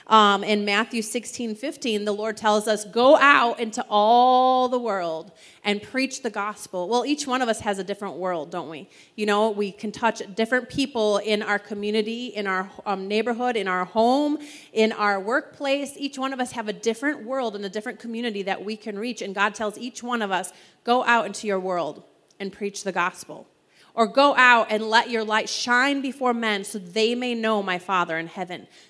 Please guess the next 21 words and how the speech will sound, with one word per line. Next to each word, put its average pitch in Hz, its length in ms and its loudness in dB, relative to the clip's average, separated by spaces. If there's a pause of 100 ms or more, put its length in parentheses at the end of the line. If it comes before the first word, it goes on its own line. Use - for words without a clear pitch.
This 277 160 -2
is 302 100 -2
something 294 320 0
that 269 160 0
we're 247 140 2
gonna 254 160 -2
encourage, 220 840 -2
is 214 220 0
that 208 240 2
you 247 180 -2
go 214 300 2
out 214 360 2
and 202 160 -6
do 233 240 -8
the 214 140 0
work 208 580 -8 (300)
that 214 160 -2
you're 269 160 2
called 208 320 -4
to - 80 -12
do. 170 300 -14